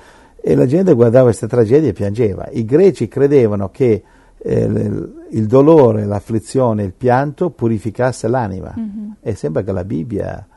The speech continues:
Speaker 1: eh, c'ha qualcosa da dire a proposito che sembra simile a questo.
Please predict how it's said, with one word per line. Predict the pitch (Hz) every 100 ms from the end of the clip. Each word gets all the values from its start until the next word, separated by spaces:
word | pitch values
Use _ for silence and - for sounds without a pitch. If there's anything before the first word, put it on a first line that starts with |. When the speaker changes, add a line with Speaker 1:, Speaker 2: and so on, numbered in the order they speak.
| _ _ _ _
Speaker 1:
eh, | - 107 95 98
c'ha | - -
qualcosa | 98 98 113 101 101
da |
dire | 95 101
a | 98
proposito | 98 92 127 143 98 85 92 95
che | 92
sembra | - 98 95 95
simile | 87 107 98 - -
a | -
questo. | - - -